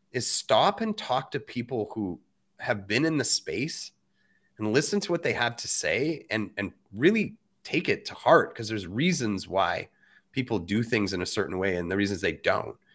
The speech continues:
You know, like, y-, you've gone to Pod Structure because you've heard multiple people say Pod Structure. I'm in Pod Structure 'cause the other way didn't work. You know, this, if somebody can teach me a better way than now, I'll do it.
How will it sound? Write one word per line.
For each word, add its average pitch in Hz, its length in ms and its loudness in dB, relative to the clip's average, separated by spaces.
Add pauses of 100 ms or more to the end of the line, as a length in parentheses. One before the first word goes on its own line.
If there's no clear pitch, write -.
(420)
You 98 140 6
know, 98 220 8
like, 101 280 6
y-, 113 160 -4
you've 127 180 4
gone 135 180 10
to - 60 4
Pod 139 380 4
Structure - 400 0
because 92 380 -4
you've 90 100 -4
heard 92 160 -2
multiple 107 340 2
people 98 140 -6
say 98 140 0
Pod 113 280 4
Structure. - 440 -4
I'm 113 160 4
in 147 100 2
Pod 120 240 4
Structure - 320 -2
'cause 95 120 -8
the 107 60 2
other 170 120 4
way 180 100 8
didn't 147 260 0
work. 131 440 4 (1000)
You 117 120 6
know, 98 120 8
this, 131 320 8
if 104 80 -4
somebody 175 220 10
can 143 80 8
teach 143 200 0
me 123 80 6
a 95 40 6
better 107 320 6
way 165 180 4
than 175 200 4
now, 220 440 0
I'll 104 120 2
do 202 180 2
it. - 240 0